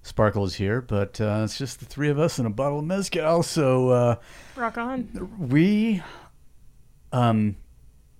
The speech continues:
Speaker 1: the, the ideal thing would be to talk about your most recent, as in very fucking recent, as in, as in the blisters have not yet healed recent,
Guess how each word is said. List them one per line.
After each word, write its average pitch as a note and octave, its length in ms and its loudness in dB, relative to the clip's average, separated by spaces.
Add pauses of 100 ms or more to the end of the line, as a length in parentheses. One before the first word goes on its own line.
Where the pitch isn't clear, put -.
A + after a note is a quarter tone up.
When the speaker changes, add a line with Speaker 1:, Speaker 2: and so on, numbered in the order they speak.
(500)
Speaker 1:
the, D#3+ 260 -4
the D3 200 0
ideal D#3 380 4
thing D3 280 2
would A#2 140 2
be B2 160 2
to G2+ 140 -2 (340)
talk - 340 -4
about B2 420 -2
your G2+ 200 0
most G2 340 -4
recent, G2+ 520 -6
as F#2+ 240 -4
in F2+ 160 -2
very G2 280 -2
fucking E2+ 420 -8
recent, E2 440 -8
as F2 200 -8
in, F2 180 -4 (100)
as F#2+ 200 -2
in F#2+ 140 0
the F2+ 80 0
blisters G#2 460 -2
have F#2 160 -2
not F#2 180 -2
yet F2+ 180 -4
healed F2+ 360 -4
recent, F2 500 -4